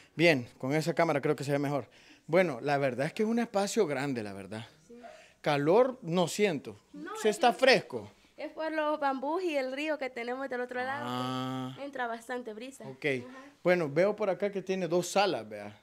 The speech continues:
Speaker 1: Esta podría ser la cocina y esta la sala de estar.
Speaker 2: Ajá,
Speaker 1: Ok.
Speaker 2: sala de estar.
Speaker 1: Y es alto, fíjate, yo pensé que era más bajito.
Speaker 2: No, es alto.
Speaker 1: O sea, quizás mide unos dos metros y medio.
Speaker 2: Sí, es
Speaker 1: Ajá.
Speaker 2: alto.
Speaker 1: Ujú.
Speaker 2: Tenemos,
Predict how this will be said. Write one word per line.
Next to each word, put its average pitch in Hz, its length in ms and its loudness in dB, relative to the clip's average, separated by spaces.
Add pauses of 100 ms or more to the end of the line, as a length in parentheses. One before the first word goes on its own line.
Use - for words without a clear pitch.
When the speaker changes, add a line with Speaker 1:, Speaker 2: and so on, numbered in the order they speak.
(120)
Speaker 1:
Esta 160 260 -6
podría 170 240 0
ser 180 180 -2
la 185 140 -2
cocina 240 540 -2 (320)
y 175 120 -2
esta 165 220 0
la 135 80 -2
sala 151 280 2
de 123 80 2
estar. 151 400 2
Speaker 2:
Ajá, - 340 -20 (100)
Speaker 1:
Ok. 147 200 -6
Speaker 2:
sala 127 120 0
de 143 140 2
estar. - 220 -14 (1080)
Speaker 1:
Y 165 140 4
es 160 140 2
alto, 151 500 4
fíjate, 147 320 -2
yo 151 100 4
pensé 160 240 -2
que 165 80 4
era 156 80 4
más 160 160 -2
bajito. 151 460 -2
Speaker 2:
No, - 300 -12
es - 160 -18
alto. - 220 -16
Speaker 1:
O - 20 -18
sea, 180 160 -2
quizás 180 280 0
mide 196 220 0
unos 185 180 -4
dos 185 140 0
metros 185 300 -2
y 165 60 0
medio. 135 380 2 (120)
Speaker 2:
Sí, 311 160 -12 (200)
es 170 80 -12
Speaker 1:
Ajá. 127 300 -4
Speaker 2:
alto. 123 320 -16 (240)
Speaker 1:
Ujú. 117 400 -6 (160)
Speaker 2:
Tenemos, 277 400 -14